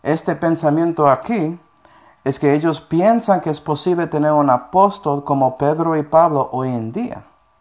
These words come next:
Entonces la pregunta es, ¿qué dice la Biblia sobre eso? ¿Es posible tener un apóstol como ellos dos? Bueno, hablando con los simples, vamos a asumir que solamente son ignorantes y mostrar algunos versículos, ¿no?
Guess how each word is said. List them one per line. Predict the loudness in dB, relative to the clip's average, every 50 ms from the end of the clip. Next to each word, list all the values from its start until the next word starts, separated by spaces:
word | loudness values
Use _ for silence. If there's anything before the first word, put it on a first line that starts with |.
| _ _ _ _ _ _ _ _ _ _ _ _ _ _ _ _ _ _
Entonces | -8 -8 -4 -2 0 2
la | 2 2
pregunta | 2 0 -2 -2 0 -2 -2 0 0 0 -2
es, | -2 -4
¿qué | -6 -6 -4 -4
dice | -4 -4 -4 -2 0
la | 2 2 2
Biblia | 2 0 -2 -4 -4 -4
sobre | -4 -4 -4 -4 -4 -4 -4
eso? | -4 -6 -6 -8 -8
¿Es | -8 -6
posible | -4 -6 -6 -4 -4 -4 -4 -4 -4
tener | -2 -2 -2 0
un | 0 0
apóstol | 0 -2 -2 0 -2 -2 -2 -2 -6 -6
como | -4 -4 -4 -2 -2
ellos | -2 -4 -6 -4 -2
dos? | -2 -2 -2 -4 -8 -14 -20 _ _ _ _ -20 -20 _ _ _ _ _ _ _ _ _ _ _ _ _ _ _ _ _ _ _ _ -14 -12 -12 -12 -12 -14 -16 _ _ _ _ _ _ -20 _ _ _ -20 -20 -20 -20 _ _ _ -20 _ _ -20 _
Bueno, | -4 -2 0 2 2 2
hablando | 2 2 2 0 0 0 0 -2
con | -2 -2 -4 -2
los | -2 -4 -2
simples, | -2 -2 -2 -2 0 -2 -2 -2 0
vamos | 0 0 0 0 -2 0 2
a | 2 2
asumir | 2 0 -2 -4 -4 -4 -4 -4
que | -6 -6
solamente | -4 -2 -2 0 0 0 0 0 -2
son | -2 -2 -2 0
ignorantes | 0 0 2 2 4 4 4 2 2 0 -2 -4 -2
y | -2
mostrar | 0 0 0 0 0 0 0 2 4 4
algunos | 2 2 0 -2 -4 -4 -4
versículos, | -4 -4 -4 -4 -4 -8 -8 -6 -8 -8 -8 -8
¿no? | -8 -10 -10